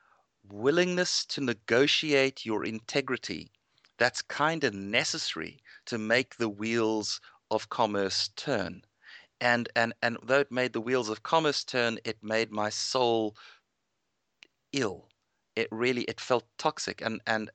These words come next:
and I loved bits of it, but it became more and more difficult for me to do that. And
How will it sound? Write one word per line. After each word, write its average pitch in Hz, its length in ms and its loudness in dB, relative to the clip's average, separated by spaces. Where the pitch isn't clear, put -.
and 110 220 -2
I 120 400 2
loved 131 460 0
bits - 240 0
of 165 120 -4
it, 170 200 -2
but 135 140 -2
it - 140 -10
became 127 360 -4
more 113 240 0
and 113 80 -4
more 110 120 -2
difficult 104 400 -6
for 101 100 -14
me 101 120 -6
to - 100 -14
do 107 180 -6
that. - 240 -4
And 110 160 0